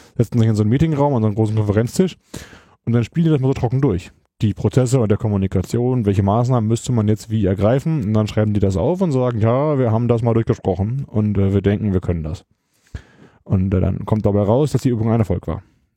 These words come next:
Und, und da hat aber kein Techniker mal im Feld was gemacht oder irgendeinen Schraubenzieher angefasst oder irgendwie ein Blaulicht aufs Dach gesetzt oder losgefahren oder Dinge getan, ja.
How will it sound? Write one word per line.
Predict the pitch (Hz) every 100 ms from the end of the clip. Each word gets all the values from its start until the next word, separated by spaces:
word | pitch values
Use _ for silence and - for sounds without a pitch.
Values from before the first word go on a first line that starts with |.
| _ -
Und, | 113 -
und | 113 107
da | 110
hat | 131
aber | 120
kein | 117 147
Techniker | 156 185 143 117
mal | 120 113
im | 113
Feld | 113 120
was | 110 -
gemacht | 120 120 -
oder | 98 98 95
irgendeinen | 101 117 107
Schraubenzieher | 127 131 113 110
angefasst | 87 87 - 90 -
oder | 110 98 98
irgendwie | 101
ein | 104
Blaulicht | 107 127 113
aufs |
Dach | - 101
gesetzt | - 95 92 117
oder | 104
losgefahren | 135 - 113 104 98
oder | 95
Dinge | 113 147
getan, | 107 - 92 85
ja. | 98